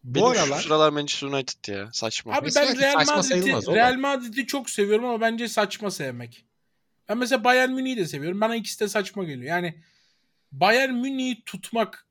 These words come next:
Speaker 3: Münihli değilsen ya da Real Madrid tutmak, Madridli değilsen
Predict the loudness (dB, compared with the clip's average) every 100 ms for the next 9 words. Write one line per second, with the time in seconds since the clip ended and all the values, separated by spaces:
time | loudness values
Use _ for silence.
0 | _ -6 -2 -2 -4 -6 -6 -4 -4 -2
1 | -2 -2 0 2 2 2 0 -2 -4 -10
2 | -8 -6 -2 0 -2 -4 -14 -10 -6 -4
3 | -4 -6 -6